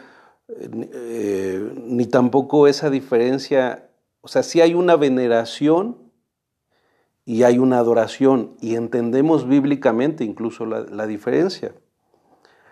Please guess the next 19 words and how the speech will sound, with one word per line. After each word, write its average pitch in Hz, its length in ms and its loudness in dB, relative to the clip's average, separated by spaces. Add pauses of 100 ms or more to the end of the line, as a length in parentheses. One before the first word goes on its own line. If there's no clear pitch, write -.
(180)
Lo 131 260 2
que, 120 580 0 (240)
el 127 160 -4
problema 135 520 0
que 156 100 -2
vemos 135 420 2
es 113 140 -6
que - 140 -12
no 98 200 -6
hay 170 140 2
grados 143 480 2
de 107 80 -6
veneración 104 800 -8 (300)
en 98 260 -10
la 90 80 -10
Biblia, 107 480 -2 (600)
y, - 480 -8
y 135 140 -4
tampoco, 139 1000 0